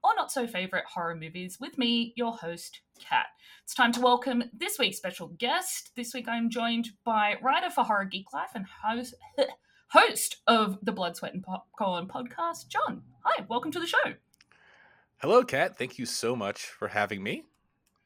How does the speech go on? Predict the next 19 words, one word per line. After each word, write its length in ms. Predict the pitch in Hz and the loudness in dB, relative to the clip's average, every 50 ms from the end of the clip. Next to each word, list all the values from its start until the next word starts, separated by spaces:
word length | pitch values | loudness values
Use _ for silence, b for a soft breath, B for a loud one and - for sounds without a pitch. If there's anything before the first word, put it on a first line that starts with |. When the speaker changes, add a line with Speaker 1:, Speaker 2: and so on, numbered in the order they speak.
| _ - | _ -6
Speaker 2:
I'm 100 | - 117 | -4 0
so 140 | - 127 120 | 4 4 4
excited 280 | 110 - 117 104 - | 6 6 6 6 6
Speaker 1:
Yeah. 60 | - | 4
Speaker 2:
to 80 | - 95 | 2 2
be 160 | - 104 95 | 0 0 0
here. 240 | 92 95 90 90 107 - | 2 2 0 0 2 4
Speaker 1:
<laughs> 60 | - - - - - 302 - - - - - - - - _ B B B B B B B B | 4 4 6 4 2 0 0 0 0 2 2 0 0 -2 _ B B B B B B B B
I'm 120 | 294 339 508 | 10 10 10
really, 320 | 508 494 480 480 480 403 - | 10 6 6 8 8 12 12
I'm 140 | 294 320 | 12 12
really 180 | - 466 453 440 | 12 10 8 8
stoked. 440 | 415 - - - - 240 - - - - | 6 6 8 8 8 8 6 2 2 4
I'm 200 | 226 254 285 330 | 6 6 6 4
excited 640 | 311 - - 294 247 262 330 320 202 156 131 - - - | 2 -2 0 2 4 4 4 4 2 0 0 -2 -6 -2
'cause 180 | - 233 220 226 | -2 -2 0 0
you 200 | 269 311 349 359 | -2 -2 -2 -4
chose, 540 | - - 233 180 160 156 165 196 214 220 - - | -4 -2 0 0 0 -2 -4 -6 -8 -4 0 2
uh, 260 | 208 202 202 196 | 2 2 2 0